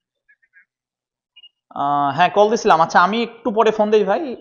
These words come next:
একটু পরে ফোন দেই আপনাকে। জি, জি, ধন্যবাদ, ধন্যবাদ। আচ্ছা, আমরা যেটা বলছি,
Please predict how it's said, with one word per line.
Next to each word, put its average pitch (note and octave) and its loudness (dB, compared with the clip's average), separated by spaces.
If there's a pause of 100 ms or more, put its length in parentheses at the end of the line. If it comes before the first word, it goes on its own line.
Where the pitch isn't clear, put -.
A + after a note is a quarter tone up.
(100)
একটু - -14
পরে F#3 -2
ফোন F3+ -8
দেই F#3 -6
আপনাকে। F3+ -10 (960)
জি, A#2+ -10 (260)
জি, B2 -16 (180)
ধন্যবাদ, A2+ -10 (140)
ধন্যবাদ। B2 -14 (4000)
আচ্ছা, - -10 (460)
আমরা D#3+ 2 (1300)
যেটা E3 -8
বলছি, E3+ -8